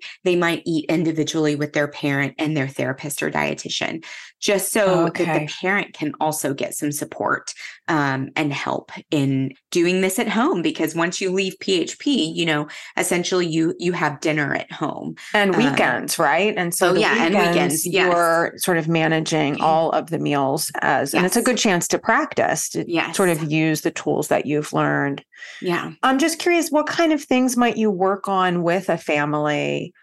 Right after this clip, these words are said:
Speaker 2: who maybe the client's really struggling to eat at home, but maybe they're doing much better while they're in program? How might you work with a family?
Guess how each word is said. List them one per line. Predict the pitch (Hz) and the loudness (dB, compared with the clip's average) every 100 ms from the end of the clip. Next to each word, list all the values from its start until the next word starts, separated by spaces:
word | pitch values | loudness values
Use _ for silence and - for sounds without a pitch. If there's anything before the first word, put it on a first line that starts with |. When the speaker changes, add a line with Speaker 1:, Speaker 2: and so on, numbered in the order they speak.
| _ _ - | _ _ -6
Speaker 2:
who | 185 175 170 165 170 160 | 0 2 4 4 2 0
maybe | - 180 175 202 190 180 170 170 170 165 - | 0 0 0 0 2 2 2 0 0 -2 -4
the | 170 | -4
client's | - 165 160 - | 0 0 -2 -2
really | 175 175 - | 0 0 -2
struggling | - 160 160 160 147 151 | 0 0 0 -2 -2 -4
to | - - | -6 -4
eat | 160 | 0
at | 156 - | 0 0
home, | 269 302 269 233 | 2 4 4 4
but | 180 | 2
maybe | 180 170 190 | 2 0 2
they're | 185 175 | 2 0
doing | 175 170 170 170 170 165 - _ | 0 2 2 0 0 -4 -8 _
much | 175 160 - | -2 -2 0
better | - 165 170 156 | 0 2 4 2
while | 147 165 156 | 2 2 2
they're | 160 156 | 0 0
in | 185 220 240 | 0 0 0
program? | 180 165 165 160 151 151 160 _ _ | 0 0 0 0 0 -4 -10 _ _
How | - 240 | -2 2
might | 262 269 | 2 2
you | 220 | 2
work | 190 185 185 | 2 0 -2
with | 175 | -8
a | |
family? | 156 165 151 160 151 135 98 98 | -6 -2 -2 0 0 -2 -4 -6